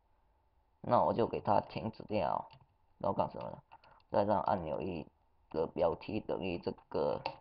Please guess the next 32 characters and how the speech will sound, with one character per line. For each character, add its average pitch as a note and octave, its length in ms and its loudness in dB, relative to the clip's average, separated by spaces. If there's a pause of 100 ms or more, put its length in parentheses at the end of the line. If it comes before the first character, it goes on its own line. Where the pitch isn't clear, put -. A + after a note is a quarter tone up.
(120)
开 A#2 240 2
始 - 300 -10
监 F#2+ 180 0
控。 - 220 0 (1700)
好， - 160 -2
它 - 140 2
开 - 160 0
始 - 160 -6
监 F#3+ 160 -4
控 - 240 2
了。 - 180 -10 (800)
然 - 140 2
后 G#2+ 540 6 (200)
其， - 240 -16 (540)
这 C3 100 0
段 B2+ 240 4
代 A2+ 140 6
码 F2 160 4
写 - 200 -2
完 G#2+ 160 0
之 - 100 -2
后， A2+ 240 2
它 - 220 4
变 - 240 -4
成 G#2+ 140 -4
开 G#2 180 0
始 - 140 -10
监 - 160 -4
控， G#2 240 0
是 G2+ 80 -2
不 F#2+ 80 0
是？ - 160 -2